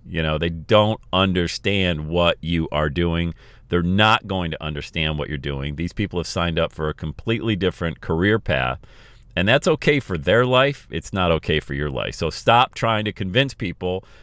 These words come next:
that what you're doing is a big deal. There's more than enough people out there that will cheer you on,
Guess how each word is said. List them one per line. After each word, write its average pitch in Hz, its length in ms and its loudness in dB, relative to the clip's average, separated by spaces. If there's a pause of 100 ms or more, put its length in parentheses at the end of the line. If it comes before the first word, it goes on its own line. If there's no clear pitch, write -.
(120)
that 104 140 8
what 120 180 6
you're 120 80 2
doing 123 320 2
is 104 120 0
a 107 40 0
big 113 240 4
deal. 139 380 4 (400)
There's 107 180 0
more 123 300 4
than 143 140 0
enough 127 240 2
people 101 300 0
out 110 220 4
there 80 280 2
that 78 180 0
will 80 80 -6
cheer 113 340 0
you 98 220 0
on, 95 380 0